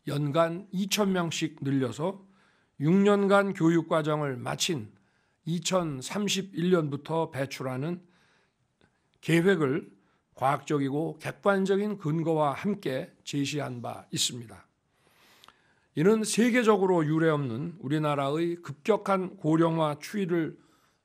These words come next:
에, 고려한 최소한의 증원 규모입니다. 이천 년도 의학분업 당시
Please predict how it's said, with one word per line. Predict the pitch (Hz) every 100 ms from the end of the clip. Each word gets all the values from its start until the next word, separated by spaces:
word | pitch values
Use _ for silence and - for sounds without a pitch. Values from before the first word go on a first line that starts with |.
| -
에, | 104 98 -
고려한 | 143 143 143 147 160 - _ _ _
최소한의 | - 240 254 226 214 202 226 220
증원 | - 160 156 151 135
규모입니다. | - 113 107 110 92 87 - - _ _ _ _ _ _ _ _ _ _ _ _ _ _ _ _ _ - 151
이천 | 220 220 226
년도 | 220 208 190 208 202
의학분업 | 156 180 175 175 165 160
당시 | 135 131 120 104 127 196